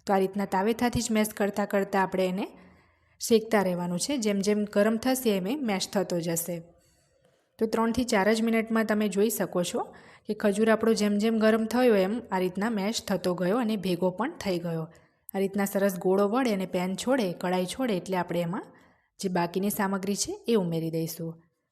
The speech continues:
તો પચાસ ગ્રામ જેટલું આમાં અડધો કપ જેટલું જે ઝીણું કોપરાનું છીણ આવે એ ઉમેર્યું છે. સાથે જ એમાં બે ટેબલ સ્પૂન આપણે ખસખસ ઉમેરીશું. બે નાની ચમચી એમાં સૂંઠનો પાવડર ઉમેરીશું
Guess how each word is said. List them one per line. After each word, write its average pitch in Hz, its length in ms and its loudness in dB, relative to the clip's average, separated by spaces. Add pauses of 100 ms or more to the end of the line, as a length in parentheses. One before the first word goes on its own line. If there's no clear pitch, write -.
(560)
તો 214 60 -4
પચાસ 226 380 0
ગ્રામ 233 200 0
જેટલું 196 360 0
આમાં 190 320 -2
અડધો 185 240 2
કપ 175 200 -2
જેટલું 175 340 -2
જે 175 240 -2
ઝીણું 185 400 -2
કોપરાનું 196 420 0
છીણ 240 320 -2
આવે 196 160 -2
એ 185 140 0
ઉમેર્યું 170 400 0
છે. - 160 -4 (120)
સાથે 190 400 -4
જ 185 80 -4
એમાં 180 220 -2
બે 185 140 2
ટેબલ 220 240 2
સ્પૂન 220 260 -2
આપણે 202 260 -2
ખસખસ 180 500 -4
ઉમેરીશું. 170 500 -4 (840)
બે 196 160 2
નાની 220 340 2
ચમચી 208 300 0
એમાં 233 200 -2
સૂંઠનો 208 500 0
પાવડર 180 420 2
ઉમેરીશું 170 540 -4